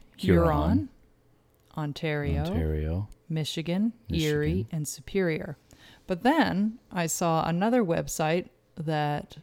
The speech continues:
Speaker 2: used a different or, or a different phrase because it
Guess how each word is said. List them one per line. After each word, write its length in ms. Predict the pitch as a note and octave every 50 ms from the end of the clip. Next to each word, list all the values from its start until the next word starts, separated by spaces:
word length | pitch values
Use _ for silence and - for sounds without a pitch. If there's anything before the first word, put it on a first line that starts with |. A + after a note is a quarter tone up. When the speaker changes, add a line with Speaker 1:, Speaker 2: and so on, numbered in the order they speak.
| _ _ _ -
Speaker 2:
used 320 | - F3 E3+ E3+ D3+ -
a 60 | D#3+ D3+
different 680 | C#3+ - A3+ C4+ C#4+ - - G#3 E3 - - - - _ _ _ _ _ _ _ _ _ _ _ - - -
or, 280 | - E3+ D#3+ D3+ - -
or 100 | - D#3+ D#3
a 60 | D3+
different 320 | G3 G#3+ - - - -
phrase 460 | - - D#3+ D#3 D3 C#3+ D3 D#3+ -
because 420 | - - E3 - - D#3+ D3+ C#3 -
it 200 | D#3 D#3 -